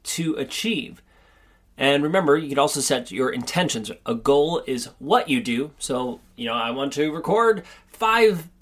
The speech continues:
Daily Energize episodes, or, you know, maybe you want to write that article or get that project done or go shopping. Whatever it is, set the goals for yourself for this week. And then,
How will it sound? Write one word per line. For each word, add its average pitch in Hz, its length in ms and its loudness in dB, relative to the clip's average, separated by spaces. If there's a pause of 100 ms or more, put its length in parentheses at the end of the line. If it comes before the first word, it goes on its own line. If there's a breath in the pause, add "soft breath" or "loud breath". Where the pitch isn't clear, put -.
(100)
Daily 233 280 6
Energize 180 540 8
episodes, 127 680 6
or, 131 440 4 (220 loud breath)
you 123 40 -6
know, 123 60 -2
maybe 151 160 2
you 165 80 -4
want 170 140 0
to 165 40 2
write 160 220 0
that 160 180 -4
article 139 580 0
or 120 200 -4
get 131 200 -4
that - 180 -8
project 151 500 0
done 117 500 2
or 120 420 0
go 185 200 2
shopping. 254 600 0 (320)
Whatever 233 520 0
it 143 140 0
is, 139 480 2 (420 loud breath)
set 208 460 0
the 208 100 4
goals 156 760 2
for 147 160 -2
yourself 147 400 -2
for 170 100 -8
this 196 180 -6
week. 131 340 -4 (420)
And 127 140 0
then, 170 360 -2